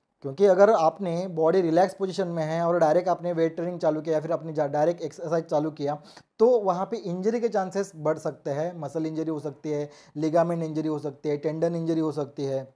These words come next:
जॉइंट इंजरी हो सकती है। तो ये सारे इंजरी से अगर आपको बचना है तो आपको करना पड़ेगा वार्म अप। ओके, अब वार्म अप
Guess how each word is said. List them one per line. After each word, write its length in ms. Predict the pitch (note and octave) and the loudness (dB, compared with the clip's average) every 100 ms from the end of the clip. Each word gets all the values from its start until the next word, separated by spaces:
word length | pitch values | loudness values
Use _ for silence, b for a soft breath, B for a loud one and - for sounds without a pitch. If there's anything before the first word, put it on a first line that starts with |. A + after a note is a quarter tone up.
| _ _ _ _ - _ C3 | _ _ _ _ -20 _ -2
जॉइंट 320 | E3+ F#3 G3 | 4 4 4
इंजरी 260 | F#3 F3+ | 0 0
हो 80 | F3 | -2
सकती 300 | D3+ C#3+ C#3+ | -2 -6 -8
है। 80 | C3+ B B - | -10 B B -6
तो 60 | |
ये 300 | F3+ E3 B3 | -4 0 0
सारे 280 | B3+ A#3+ A#3 | 4 4 2
इंजरी 420 | A3 F3+ F#3 A3+ | 0 -4 0 0
से 160 | A#3 A#3+ | 4 4
अगर 200 | A#3 A3+ | 6 4
आपको 220 | A#3 A#3 | 4 2
बचना 400 | F#3 D#3+ D#3+ F3+ | 0 0 0 -4
है 120 | F3+ | -4
तो 120 | F#3 F3+ | -2 -4
आपको 160 | F3 | -4
करना 260 | E3 D3+ D#3 | -6 -4 -4
पड़ेगा 420 | D#3 D#3 E3+ F#3 B B - | -2 0 0 0 B B -2
वार्म 240 | D3 D#3 | 0 2
अप। 200 | C#3+ - _ _ _ - | 0 -6 _ _ _ -4
ओके, 260 | D3+ G3 A3+ B B B | 0 0 -2 B B B
अब 240 | G3+ G#3 F#3+ | 2 2 0
वार्म 240 | F3+ G3 | 2 2
अप 160 | A#3 | 0